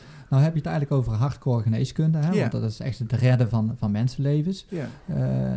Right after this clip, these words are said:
Speaker 1: zeker, eh, jouw uitzendingen bij, eh, bij Defensie. Eh, eh, maar je hebt gewerkt in, in, eh, eh, eh, bij Maxima onder andere, hier
Speaker 2: Ja.
Speaker 1: in Veldhoven. Ja, die behoren niet tot de elf, eh,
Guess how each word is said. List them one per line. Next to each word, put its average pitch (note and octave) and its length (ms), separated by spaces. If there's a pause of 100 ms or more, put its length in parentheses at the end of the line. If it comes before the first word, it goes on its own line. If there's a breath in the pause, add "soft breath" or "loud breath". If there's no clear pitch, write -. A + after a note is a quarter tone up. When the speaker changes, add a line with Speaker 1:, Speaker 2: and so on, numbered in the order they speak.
Speaker 1:
zeker, B2+ 400
eh, A#2 320
jouw A2+ 200
uitzendingen A#2 540
bij, A2 340
eh, A2 60
bij A2 120
Defensie. C3 560 (340 loud breath)
Eh, D#3+ 200
eh, F#3+ 360 (460)
maar B2+ 280
je C3+ 80
hebt B2 180
gewerkt B2+ 380
in, B2+ 220
in, B2 200
eh, A#2+ 220
eh, A#2+ 520
eh, - 40 (340)
bij G#2+ 160
Maxima C3 480
onder C3+ 200
andere, C3+ 400
hier C3 200
Speaker 2:
Ja. - 80
Speaker 1:
in A2 60
Veldhoven. C3 580 (300 loud breath)
Ja, C#3 100
die C3+ 100
behoren C3+ 400
niet F#3+ 160
tot B2+ 120
de B2+ 80
elf, C3 500
eh, B2+ 520